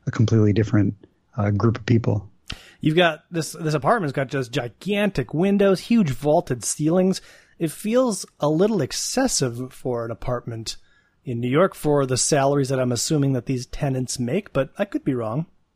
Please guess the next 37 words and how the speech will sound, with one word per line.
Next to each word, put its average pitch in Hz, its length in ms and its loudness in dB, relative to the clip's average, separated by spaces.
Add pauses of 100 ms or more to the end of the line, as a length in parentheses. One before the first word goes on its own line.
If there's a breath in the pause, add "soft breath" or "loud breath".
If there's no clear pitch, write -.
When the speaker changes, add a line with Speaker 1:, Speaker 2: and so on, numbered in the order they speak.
(960 loud breath)
Speaker 1:
Judging 139 300 6
by 127 100 4
the 113 160 4
issues, 143 260 2
I 117 100 2
don't 151 140 4
think 131 140 0
they 113 80 2
make 110 180 -2
salaries 123 500 2
at 104 80 0
all. 139 180 4
Speaker 2:
<laughs> - 880 0
I 175 240 -4
don't 175 240 -2
think 151 160 -2
they 147 80 0
have 123 200 -4
jobs. 110 420 -8
And 131 120 0
I 147 100 4
think 196 240 2 (240 loud breath)
since 190 280 2
they're, 165 440 4
uh, 143 420 0
effectively 147 800 -2
illegal, 156 560 4
no, 202 160 4
I 190 120 4
guess 196 180 2
they've 185 200 2
got 156 260 2
political 165 400 2
asylum 123 720 -2
from 117 340 -6
Genosha, 120 560 -4
but, 110 180 -6